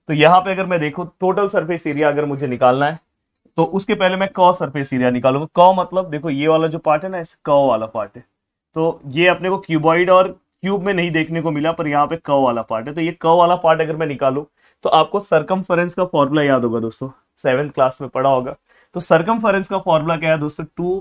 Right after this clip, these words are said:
पाई आर, और बस उसको एच से मल्टीप्लाई कर दो तो टू पाई आर एच हो गया।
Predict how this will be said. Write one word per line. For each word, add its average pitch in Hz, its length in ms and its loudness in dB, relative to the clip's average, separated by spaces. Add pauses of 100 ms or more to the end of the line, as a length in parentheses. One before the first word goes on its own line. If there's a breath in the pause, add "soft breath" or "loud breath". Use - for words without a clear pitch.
(140)
पाई 147 280 4
आर, 143 320 -2 (360)
और 143 160 0
बस 180 260 -2
उसको 190 260 -6
एच 160 200 -2
से 185 180 -6
मल्टीप्लाई 160 500 -2
कर 143 100 -6
दो 147 140 -8
तो 202 100 -12
टू 156 200 -12
पाई 147 220 2
आर 117 200 0
एच 113 180 -10
हो 104 80 -14
गया। 98 160 -16